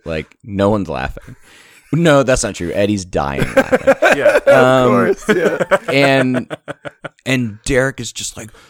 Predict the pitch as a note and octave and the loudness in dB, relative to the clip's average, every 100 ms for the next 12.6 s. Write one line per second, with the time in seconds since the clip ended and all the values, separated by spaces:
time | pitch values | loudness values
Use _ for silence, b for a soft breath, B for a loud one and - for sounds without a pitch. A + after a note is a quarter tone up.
0 | B - - - - - F#3 E3+ - C#3+ | B 0 0 -2 -8 -6 -6 -8 -12 -10
1 | D3 C#3 B2 - G#2+ A2+ A#2 A2 G#2+ - | -8 -6 -6 -6 -6 -2 -4 -2 -6 -6
2 | - A2 G#2 G#2+ A2+ C3+ D3 C#3+ C3+ A#2 | -14 -10 -4 -2 0 0 -2 -4 -2 0
3 | G#2 - F#2+ G2 F#2+ A2 B2+ - C#3 C3+ | -2 -4 -6 -6 -2 0 2 0 -2 -2
4 | C3 A#2+ _ - A#2+ A2 A2 - G#2 E2+ | -4 -8 _ -8 -6 -4 -4 -4 -4 -4
5 | D#2 G#2 A2+ A2+ F2 E2 D#2 - G#2+ F#2+ | -6 -4 -2 -2 -4 -4 -8 -8 -6 -4
6 | D#2+ D#2+ - C3+ C#3+ C#3 - E3 F3+ G#2 | -6 -6 -4 -2 -2 -2 -4 -6 -8 -10
7 | E2 E2+ G#2+ - - - G#2+ F2+ G#2+ G#2 | -10 -12 -16 -18 -14 -4 -2 -2 -4 -2
8 | G#2+ G#2 F2+ - A#2 G#2 E2+ - B B | -4 -4 -8 -6 -4 -4 -6 -12 B B
9 | F#2 - - C#3 D3+ C3+ G#2 D2+ E2+ E2+ | -8 -2 0 0 -4 -6 -6 -6 -4 -4
10 | D2 D2+ - - - - E2+ D#2+ D2 G#1 | -4 -10 -12 -12 -10 -8 -6 -6 -6 -10
11 | - - - - - B B B B B | -16 -20 -20 -20 -20 B B B B B
12 | B B _ A#2 A#2 | B B _ -2 -2